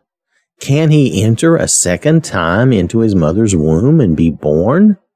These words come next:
Now, again, this is from John chapter three, verse four. And this is a conversation that Nicodemus is having with Jesus. And we're gonna need to read quite a bit of the chapter to really have all this in context.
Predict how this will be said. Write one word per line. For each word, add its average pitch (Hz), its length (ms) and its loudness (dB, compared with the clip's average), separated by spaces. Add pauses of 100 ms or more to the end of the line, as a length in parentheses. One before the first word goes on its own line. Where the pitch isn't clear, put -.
(480)
Now, 73 100 -4
again, 95 380 0
this 90 180 -2
is - 140 -2
from 78 260 -2
John 104 420 -2
chapter 139 360 -2
three, 127 360 0
verse 117 320 -2
four. 104 600 0 (760)
And 120 260 2
this 220 280 2
is 175 140 2
a 151 40 -2
conversation 127 960 0
that 82 160 -2
Nicodemus 95 920 0
is 87 200 -4
having 87 640 -2 (360)
with 82 380 -4
Jesus. 73 720 -2 (400)
And 90 140 -2
we're 95 80 0
gonna 202 240 2
need 143 260 2
to 110 80 0
read 110 540 0
quite 170 360 -4
a 127 60 0
bit 107 260 0
of 87 140 -2
the 85 80 -4
chapter 101 640 -2
to - 160 -4
really 92 320 0
have 85 260 -2
all 78 200 -2
this 82 240 -2
in 69 100 -2
context. 107 840 -2